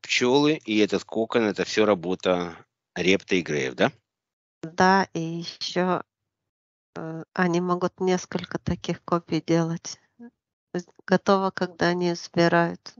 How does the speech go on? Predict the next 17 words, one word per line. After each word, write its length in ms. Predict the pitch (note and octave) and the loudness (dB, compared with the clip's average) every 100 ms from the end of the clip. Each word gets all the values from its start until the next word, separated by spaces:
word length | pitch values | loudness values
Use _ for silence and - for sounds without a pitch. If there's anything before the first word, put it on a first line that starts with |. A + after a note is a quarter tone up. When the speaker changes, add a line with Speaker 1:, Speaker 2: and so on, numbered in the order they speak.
| - | -20
Speaker 2:
пчёлы 400 | - - F3+ F3 | -12 -4 -2 0
наращивают 760 | E3+ E3 E3 - E3+ F3 E3 | 2 2 0 -2 -6 -6 -10
другую. 480 | - E3 - D#3+ F3+ _ _ _ _ - - - - | -8 -12 -12 -14 -14 _ _ _ _ -20 -20 -20 -2
Speaker 1:
Вы 120 | C3 | 4
уже 140 | C3+ A#2+ | 6 6
забирали 580 | B2+ B2 B2 C3 B2 B2+ - | 4 6 8 8 6 0 -12
эту 180 | G2+ - | -10 -8
копию? 420 | - A#2 C3+ C#3+ - _ _ _ _ _ _ _ _ _ _ _ - | -6 -6 -6 -12 -14 _ _ _ _ _ _ _ _ _ _ _ -6
Вы 120 | F#2 | 0
уже 180 | G2+ G#2 | 2 2
изымали 680 | G2 A#2+ B2+ D3 G#2+ D2+ - _ _ _ _ - | 2 4 4 6 4 0 -12 _ _ _ _ 0
Д 180 | G2 F#2+ | 2 2
Н 100 | F#2+ | 0
К 320 | F2+ D2+ - - | 0 0 -4 -16
из 180 | D#2 - | -14 -10
копий? 480 | F2+ E2+ C#2+ - _ _ _ _ - | -10 -10 -12 -20 _ _ _ _ -4
Speaker 2:
Изымали. 600 | F3 F3+ F3+ E3 E3 E3+ | 4 4 6 2 0 -8